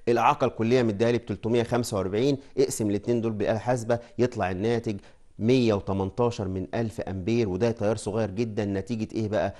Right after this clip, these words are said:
برافو عليكم إن المقاومة هنا كبيرة جدًا. كل ما المقاومة تكبر كل ما التيار بيقل، وده كلام كده بفكركم بيه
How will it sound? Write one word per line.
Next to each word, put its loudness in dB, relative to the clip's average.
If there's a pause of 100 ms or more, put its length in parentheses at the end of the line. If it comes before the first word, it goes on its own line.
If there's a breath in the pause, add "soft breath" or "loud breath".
(120)
برافو 2
عليكم 0
إن -2
المقاومة 0
هنا -2
كبيرة -4
جدًا. -6 (100)
كل 0
ما -2
المقاومة -2
تكبر 0 (240 loud breath)
كل 2
ما 0
التيار 0
بيقل، 2 (200 loud breath)
وده 2
كلام 0
كده -2
بفكركم -2
بيه 2